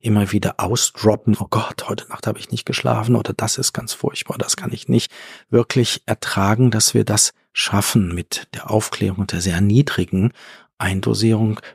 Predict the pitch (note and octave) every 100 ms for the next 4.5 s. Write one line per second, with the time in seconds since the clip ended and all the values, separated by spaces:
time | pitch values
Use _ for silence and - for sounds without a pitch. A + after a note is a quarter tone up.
0 | - - - G2+ G#2 - G#2+ G#2 G#2+ G#2
1 | G#2+ - - _ - - - F2+ F#2 E2
2 | - E2+ E2+ F2 - - - G2+ E2+ -
3 | _ - - - - _ _ _ G#2+ C3
4 | - E3 D#3 D3+ E3+